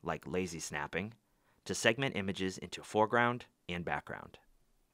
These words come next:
You can use functions to identify shapes and edges in images and measure properties like area, centroid, or others. Image transforms can be used to find features that may not be detected in the spatial domain.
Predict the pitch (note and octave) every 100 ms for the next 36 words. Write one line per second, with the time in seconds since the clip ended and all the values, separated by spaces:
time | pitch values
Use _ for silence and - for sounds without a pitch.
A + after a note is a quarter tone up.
0 | _ _ _ _ - _ _ _ _ _
1 | _ _ _ _ - _ _ _ _ _
2 | - F#2+ G#2 G2 F#2 A2+ A2+ - G#2+ -
3 | F2 D#2 F2 E2+ C#2+ - G2 F#2 - -
4 | G2+ G2+ F2+ D#2 G2 B2 B2+ C3+ - -
5 | _ _ _ _ _ _ F2 E2+ G#2 A#2+
6 | - G2 G2 F#2+ F#2 F2 D#2 - G#2 G#2
7 | G2+ G2+ G#2 - _ - - F#2 - F#2+
8 | F2+ E2+ _ - E2 C#2+ C2+ - - _
9 | _ _ _ _ _ _ _ _ _ _
10 | _ _ _ _ _ _ _ _ _ _
11 | B2+ C3+ - - F#2+ F2+ G2 F#2+ F#2+ -
12 | E2+ E2 F#2+ G#2+ A2+ - - E2 D#2+ D2+
13 | G#2+ G#2 A#2+ G2+ E2 G2 G#2 A#2 C3+ B2
14 | A2+ F#2+ - F2 F2 - E2+ - F2+ E2+
15 | E2 D#2 D#2+ E2+ D2